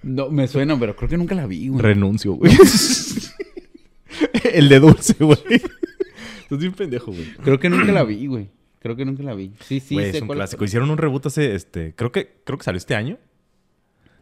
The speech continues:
Speaker 2: Una nueva versión. La neta es que ya ni la pelé, güey, pero no. Ah.
Speaker 1: Ah, ajá.
Speaker 2: Bueno, es una película de los setentas, güey.
Speaker 1: Ok.
Speaker 2: Que básicamente te la explico rápido. Es una película que habla sobre, este, sobre un hombre de origen afroamericano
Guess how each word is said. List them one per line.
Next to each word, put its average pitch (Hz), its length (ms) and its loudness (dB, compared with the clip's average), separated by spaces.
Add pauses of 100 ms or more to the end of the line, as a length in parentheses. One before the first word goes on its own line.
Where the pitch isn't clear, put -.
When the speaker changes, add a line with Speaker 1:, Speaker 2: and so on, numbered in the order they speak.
(220)
Speaker 2:
Una 92 160 -12
nueva 104 160 -6
versión. 92 280 -10
La 101 80 -6
neta 95 160 -8
es - 60 -14
que 110 100 -10
ya 110 100 -2
ni 113 100 -2
la 104 140 -6
pelé, 80 160 -12
güey, 82 160 -12
pero 78 160 -20
no. 85 140 -20 (160)
Ah. - 140 -10
Speaker 1:
Ah, 98 180 -10 (400)
ajá. 95 200 -18 (400)
Speaker 2:
Bueno, 95 300 -12
es 110 80 -10
una 131 160 0
película 113 260 -4
de 110 40 2
los 95 100 -2
setentas, 95 380 -6
güey. 65 140 -20 (200)
Speaker 1:
Ok. 98 120 -18
Speaker 2:
Que 107 80 -4
básicamente 101 440 -6
te 95 80 -14
la 85 60 -16
explico 90 320 -20
rápido. 90 340 -12
Es 87 100 -12
una 101 140 -8
película 101 320 -12
que 101 120 -12
habla 98 220 -8
sobre, 107 460 -6 (160)
este, 73 680 -16 (1400)
sobre 85 300 -8
un 92 100 -4
hombre 98 360 -4
de 85 240 -12
origen 82 280 -14
afroamericano 90 640 -12